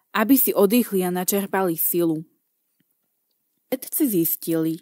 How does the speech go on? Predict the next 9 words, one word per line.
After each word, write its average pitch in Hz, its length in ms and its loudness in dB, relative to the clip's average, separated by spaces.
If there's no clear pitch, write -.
že 185 240 0
ak 190 160 -2
sme 185 100 -2
si 185 220 -2
vedomi 190 480 2
negatív 175 640 0
vo 165 80 2
vlastnom 160 560 -2
detstve, 151 720 -4